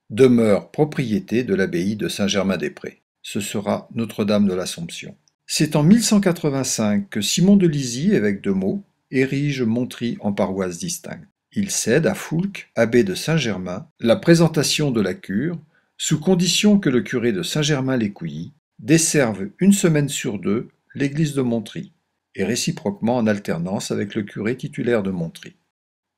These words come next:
Peu de descriptions de l'intérieur de l'édifice nous sont parvenues. Par les anecdotes qui y sont liées, nous savons que la simple chapelle initiale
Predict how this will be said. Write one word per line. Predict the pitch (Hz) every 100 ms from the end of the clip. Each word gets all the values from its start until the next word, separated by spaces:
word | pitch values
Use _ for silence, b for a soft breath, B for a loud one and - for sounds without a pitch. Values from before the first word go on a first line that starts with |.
| -
Peu | 202
de | 202
descriptions | 175 165 - 151 - 135 113
de |
l'intérieur | 104 104 104 104 107 104
de | 101
l'édifice | 98 101 101 - 117 - - -
nous | 160
sont | 107 117 104
parvenues. | 104 95 98 90 85 _ _ _ _ _ _ _ _
Par | 107
les | 95 98
anecdotes | 107 110 92 104 151 156 _ - _
qui | -
y | 165
sont | - 120
liées, | 131 156 190 175 _ _ -
nous | 135
savons | - 180 208 208
que | 127
la | 120
simple | - 214 202
chapelle | 180 - 147 147 131
initiale | 113 113 98 107 92 107 147